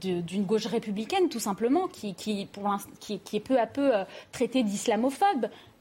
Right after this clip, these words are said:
C'est le printemps républicain qui a des discours l-, laïques, en fait. Il s'agit pas de demander l'impossible, il s'agit même pas de demander une fixation sur, euh, la question de l'antisémitisme, mais une défense de la laïcité et de la République pour tout le monde. C'est tout. C'est déjà beaucoup,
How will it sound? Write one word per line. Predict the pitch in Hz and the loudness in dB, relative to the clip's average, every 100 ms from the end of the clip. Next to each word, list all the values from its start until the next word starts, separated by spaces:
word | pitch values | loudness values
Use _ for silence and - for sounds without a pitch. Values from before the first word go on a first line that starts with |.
| - | -20
C'est | - 285 | -4 2
le | 247 | 2
printemps | 247 247 220 233 | 2 0 2 2
républicain | 240 269 311 330 403 392 | 2 4 4 4 2 4
qui | 269 | 2
a | |
des | 226 | 2
discours | 208 - 269 254 | -2 0 4 4
l-, | 254 - 208 247 | 2 -2 -2 4
laïques, | 269 339 427 415 | 6 6 2 2
en | 254 | 0
fait. | 262 254 | 2 2
Il | 254 | 2
s'agit | 269 285 262 277 - | 2 2 2 -2 0
pas | 330 302 311 - - | 2 2 2 -8 0
de | 247 | 4
demander | 226 262 269 262 | 6 6 6 4
l'impossible, | 277 277 330 320 403 370 | 4 2 0 -2 0 2
il | 277 | 2
s'agit | 240 220 | 2 2
même | 254 262 | 2 4
pas | 285 | 2
de | 247 | 2
demander | 233 240 | 0 0
une | 254 | 0
fixation | - 277 - 247 - 311 | 0 -2 0 -2 -2 -4
sur, | - - 269 - - - | -2 -2 -2 -2 -6 0
euh, | 220 | 2
la | 226 | 2
question | 226 269 311 | 0 0 4
de | 320 | 4
l'antisémitisme, | 240 233 269 254 269 392 302 262 - 247 | 4 2 4 4 6 4 4 4 0 2
mais | 277 | 4
une | 269 | 4
défense | 349 - 370 302 | 2 2 2 4
de | 254 | 4
la | 247 | 4
laïcité | 294 339 - 320 381 320 | 4 2 0 -4 0 2
et | |
de | 233 | 4
la | 262 | 2
République | 247 277 269 370 - | 2 0 0 -2 -2
pour | 285 - | -4 -2
tout | - 370 | 4 6
le | 277 | 6
monde. | 254 196 175 - - _ | 4 0 -8 -18 -20 _
C'est | - 349 | -2 -2
tout. | - 277 - - - - - | 0 -2 -4 -18 -20 -20 -6
C'est | - 233 | -2 2
déjà | 269 302 | 4 4
beaucoup, | 294 277 302 381 | 2 -2 2 2